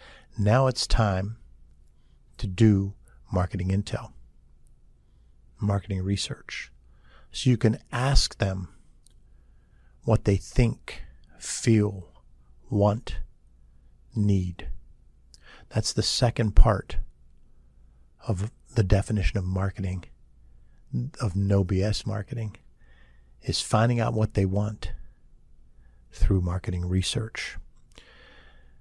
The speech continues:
Smaller companies might be apprehensive about spending their limited dollars for marketing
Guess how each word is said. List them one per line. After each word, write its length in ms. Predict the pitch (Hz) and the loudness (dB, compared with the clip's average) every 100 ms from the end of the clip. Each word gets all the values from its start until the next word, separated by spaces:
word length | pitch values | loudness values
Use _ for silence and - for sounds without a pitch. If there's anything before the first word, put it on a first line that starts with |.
| - - _ - - - - - - - | -20 -20 _ -20 -20 -20 -20 -20 -20 -4
Smaller 520 | - - 143 151 165 | 0 6 8 8 6
companies 800 | 156 - 160 - 98 107 117 - - - - - - - - - _ _ _ _ _ - | 4 4 6 4 2 -2 -8 -6 -4 -4 -10 -20 -20 -20 -20 -20 _ _ _ _ _ -8
might 360 | 117 120 120 117 | 0 2 2 2
be 140 | 117 | 2
apprehensive 840 | 113 110 113 101 113 - 107 - - - - - - _ - _ _ _ _ - - | 2 0 0 0 -2 -4 -8 -10 -20 -20 -20 -20 -20 _ -20 _ _ _ _ -14 -6
about 400 | 104 98 95 - _ - | -2 -2 -2 -10 _ -12
spending 480 | - - 107 107 101 | -8 -2 0 2 0
their 180 | 95 | 2
limited 540 | 98 107 107 104 98 - - 107 | 4 6 6 4 2 -10 -8 2
dollars 540 | 98 95 95 92 - | 4 4 2 0 -4
for 360 | - - 98 87 | -10 -4 -2 -2
marketing 540 | 110 98 98 101 98 | 0 2 2 -2 -2